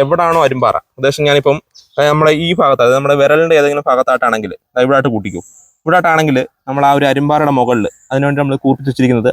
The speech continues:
അരിമ്പാറയുടെ മുകളിലായിട്ട് ഈ ഇഞ്ചി കഷ്ണം വെറുതെ ഇങ്ങനെ തൊടുക. അതായത് ഇച്ചിരി അമർത്തി തന്നെ, ആ ഒരു അരിമ്പാറയുടെ കട്ടി നമുക്കറിയില്ല, അതിനനുസരിച്ച് അമർത്തി അമർത്തി തൊട്ടുകൊണ്ടേയിരിക്കുക. മറ്റൊന്നും ചെയ്യേണ്ട ആവശ്യമില്ല. ആ അരിമ്പാറയുടെ പൊ-,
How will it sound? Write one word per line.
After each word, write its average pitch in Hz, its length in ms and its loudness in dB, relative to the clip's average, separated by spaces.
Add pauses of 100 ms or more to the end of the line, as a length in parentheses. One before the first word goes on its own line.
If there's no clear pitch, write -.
അരിമ്പാറയുടെ 131 480 0
മുകളിലായിട്ട് 127 480 2 (520)
ഈ - 100 4
ഇഞ്ചി 156 200 2
കഷ്ണം 151 240 -2 (220)
വെറുതെ 135 260 2
ഇങ്ങനെ 131 220 0
തൊടുക. 113 220 2 (380)
അതായത് 131 220 0 (460)
ഇച്ചിരി 160 200 0 (120)
അമർത്തി 156 300 0
തന്നെ, 131 200 2
ആ 135 80 2
ഒരു 151 120 2 (160)
അരിമ്പാറയുടെ 147 460 0
കട്ടി 143 220 -2
നമുക്കറിയില്ല, 117 380 0
അതിനനുസരിച്ച് 131 460 -2 (440)
അമർത്തി 147 320 0
അമർത്തി 135 280 0
തൊട്ടുകൊണ്ടേയിരിക്കുക. 131 720 0 (540)
മറ്റൊന്നും 139 420 0
ചെയ്യേണ്ട 143 220 2
ആവശ്യമില്ല. 139 340 0 (560)
ആ 131 100 0
അരിമ്പാറയുടെ 170 420 0
പൊ-, 156 140 -2